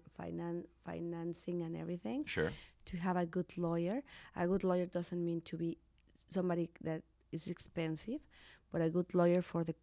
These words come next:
Speaker 1: c-, for the closing, because you really need it. People think that they don't need it, but yes, you di-, you,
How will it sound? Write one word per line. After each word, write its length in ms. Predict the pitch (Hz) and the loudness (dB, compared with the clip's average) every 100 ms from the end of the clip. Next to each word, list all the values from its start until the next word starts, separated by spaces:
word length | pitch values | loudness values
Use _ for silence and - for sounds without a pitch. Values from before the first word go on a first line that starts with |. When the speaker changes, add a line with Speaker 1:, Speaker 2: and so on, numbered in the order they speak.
| - | -18
Speaker 1:
c-, 100 | - - | -16 -10
for 160 | 170 160 | -4 -4
the 80 | |
closing, 520 | 156 - 175 175 - 208 | -4 -2 0 0 -2 -6
because 340 | 175 170 165 | -2 0 0
you 160 | 170 165 170 | 0 0 2
really 280 | 175 165 | 2 2
need 240 | 160 160 160 | 0 -2 -2
it. 240 | 175 - _ _ - - - | -4 -8 _ _ -20 -20 -16
People 280 | - 180 190 180 | -6 2 4 2
think 220 | - 175 175 | 0 2 2
that 100 | 165 | 0
they 80 | 170 | 0
don't 140 | 170 | 0
need 100 | 165 | 0
it, 100 | 165 | -2
but 120 | - 165 | -4 -6
yes, 260 | 156 - | -6 -6
you 60 | 160 | -8
di-, 200 | 170 - | -8 -8
you, 220 | - 170 | -6 -6